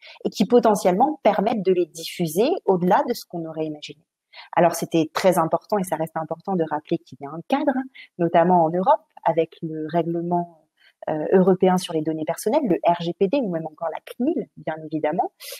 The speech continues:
Mais, euh, éthiquement et philosophiquement, c'est important de se poser cette question-là parce que, euh, parfois, euh, la, la maîtrise a des limites.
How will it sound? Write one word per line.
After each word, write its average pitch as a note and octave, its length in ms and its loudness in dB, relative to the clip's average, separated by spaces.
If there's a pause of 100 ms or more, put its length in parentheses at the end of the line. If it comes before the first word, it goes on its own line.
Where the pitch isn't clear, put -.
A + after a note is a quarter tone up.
(100)
Mais, C#4+ 360 6 (120)
euh, F3 80 8 (100)
éthiquement A3+ 460 2
et G3+ 80 2
philosophiquement, F#3 720 -6
c'est - 200 -6
important A3 520 -4
de F#3+ 100 -6
se - 140 -14
poser E3 260 -10
cette - 220 -14
question-là F#3 580 -6
parce - 260 -12
que, B3 100 0 (540)
euh, D#3 420 -2
parfois, B3+ 420 0 (100)
euh, E3+ 200 4 (180)
la, D#3 80 -2 (140)
la D#3 120 0
maîtrise F3+ 480 -4 (240)
a F3 120 2
des G3 100 8
limites. D#4 480 0